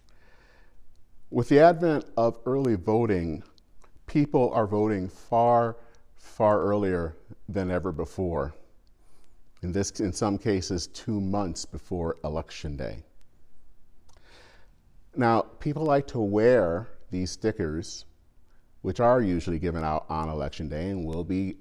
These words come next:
given on, on Election Day this year, to kind of say who they voted for, without actually saying who they voted for.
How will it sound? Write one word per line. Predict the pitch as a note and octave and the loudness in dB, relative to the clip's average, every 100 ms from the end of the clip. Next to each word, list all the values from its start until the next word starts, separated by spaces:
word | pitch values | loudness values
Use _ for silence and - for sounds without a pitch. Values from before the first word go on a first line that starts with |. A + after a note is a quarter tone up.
| F2 | -4
given | F2+ F2 | -2 -2
on, | F2+ F#2 - - - | -4 -4 -8 -14 -8
on | F2+ | -6
Election | F2 E3+ - F#3+ | -4 -6 -6 -2
Day | F2+ F#2 | 0 0
this | E2 G#2+ - | -2 -4 -4
year, | D#2 D#2 F2 - - - - - - - - - - - - | -6 -6 -8 -10 -12 -16 -18 -20 -20 -20 -20 -20 -20 -20 -10
to | B2 | -2
kind | B2+ B2+ | 2 2
of | B2 | 0
say | - G#2+ G2+ G#2+ C3+ - - - - - _ - - - | 2 4 6 4 0 -8 -20 -20 -20 -20 _ -20 -20 -12
who | F#2+ G2 | -4 2
they | A2+ | 4
voted | A2 F2 F2 | 4 0 0
for, | - A2 A#2 F#3+ - - - _ - - - _ - | -2 -4 -4 -6 -14 -20 -20 _ -20 -20 -20 _ -16
without | E2 A2 G#2 | -2 4 4
actually | G2 - F#2+ | 4 0 -6
saying | F2 - A#2 G2 D#2+ A#2+ - - - | -4 -2 0 0 -2 -6 -10 -14 -12
who | - | -6
they | F2 F#2+ | -2 -2
voted | F2+ D#2+ - | -2 -4 -8
for. | - D2 D#2 | -10 -8 -8